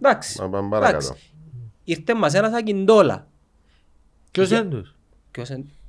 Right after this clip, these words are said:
Speaker 1: Ήρθε μας ένας Ακιντόλα. Για-
Speaker 2: Ε, κα-, κα-, κάτι... ναι.
Speaker 3: Ναι, έτσι, έτσι.
Speaker 1: για, για, για, για
Speaker 2: Κάτι
Speaker 1: μισόν
Speaker 2: παίζεις.
Speaker 1: εκατομμύριο,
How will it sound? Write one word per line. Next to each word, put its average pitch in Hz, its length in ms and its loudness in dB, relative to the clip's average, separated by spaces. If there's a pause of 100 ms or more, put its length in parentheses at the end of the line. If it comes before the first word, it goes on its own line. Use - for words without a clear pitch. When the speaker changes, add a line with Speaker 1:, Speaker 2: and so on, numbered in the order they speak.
(760)
Speaker 1:
Ήρθε 185 280 -2
μας 185 160 2
ένας 208 180 4
Ακιντόλα. 180 600 4 (520)
Για- 139 400 2
Speaker 2:
Ε, 95 400 -8
κα-, 98 160 -4
κα-, 104 220 -4
κάτι... 95 580 -4 (1160)
ναι. 226 240 -2 (840)
Speaker 3:
Ναι, 123 120 -2
έτσι, 175 380 -2
έτσι. 147 300 -2
Speaker 1:
για, 151 300 2
για, 143 400 0 (120)
για, 120 600 -4 (180)
για 120 420 -6
Speaker 2:
Κάτι 120 180 -4
Speaker 1:
μισόν 101 160 -2
Speaker 2:
παίζεις. 160 200 2
Speaker 1:
εκατομμύριο, 135 880 0